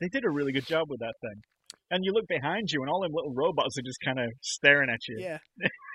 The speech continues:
Speaker 2: And they, and they're like, when
Speaker 1: Because
Speaker 2: they have triggers too, like, they start, like, clapping or pointing or, like, waving,
Speaker 1: Right. <laughs>
Speaker 2: um, jumping up and down.
Speaker 1: Yeah.
Speaker 2: But, like,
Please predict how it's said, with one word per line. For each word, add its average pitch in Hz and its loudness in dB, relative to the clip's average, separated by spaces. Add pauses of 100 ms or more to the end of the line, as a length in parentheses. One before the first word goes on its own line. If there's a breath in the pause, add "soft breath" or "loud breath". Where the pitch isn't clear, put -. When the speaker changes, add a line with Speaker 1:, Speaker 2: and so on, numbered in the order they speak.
(100)
Speaker 2:
And 180 -2
they, 175 0
and 175 -4
they're 175 -2
like, 165 -6
when 175 -4
Speaker 1:
Because 123 -6
Speaker 2:
they 196 -4
have 196 -6
triggers 156 -8
too, 160 -6
like, 147 -10
they 160 -8
start, 143 -12
like, 156 -14 (100)
clapping 156 -12
or 151 -14
pointing 160 -12
or, 143 -14
like, 151 -14
waving, 156 -10
Speaker 1:
Right. 131 4 (140)
<laughs> - -8
Speaker 2:
um, 147 -8
jumping 156 -10
up 147 -14
and 151 -14
down. 147 -12
Speaker 1:
Yeah. 123 2
Speaker 2:
But, 113 -6
like, 160 -14